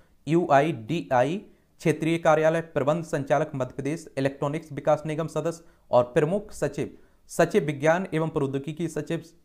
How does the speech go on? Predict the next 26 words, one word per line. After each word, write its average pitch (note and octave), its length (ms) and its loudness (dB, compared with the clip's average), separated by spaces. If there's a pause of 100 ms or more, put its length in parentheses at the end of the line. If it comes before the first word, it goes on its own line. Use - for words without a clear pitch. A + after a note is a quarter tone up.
(280)
सदस्य D#3 460 0
सचिव C3+ 220 -6
होंगे। A2 300 -8 (460)
और B2 80 4
भारतीय C#3+ 420 6
यूनिक D#3+ 300 -2
पहचान D#3 320 2
प्राधिकरण D3+ 460 -2
की D3+ 120 -4
अनुशंसाओं C#3 480 -2
के D3+ 120 -8
क्रियान्वयन C#3 460 -4
और C3 120 -2
नागरिकों C#3 420 -2
के D3+ 120 -8
रजिस्ट्रेशन C#3 500 -6
से D#3 120 -10
संबंधित B2 540 -6 (260)
कार्यों C#3+ 320 8
के D#3+ 100 -4
क्रियान्वयन D3 440 -2
के D#3 100 -8
लिए D#3 100 -2
पुनर्गठित D3+ 520 -2
समिति C#3 320 -4
द्वारा C3 380 -2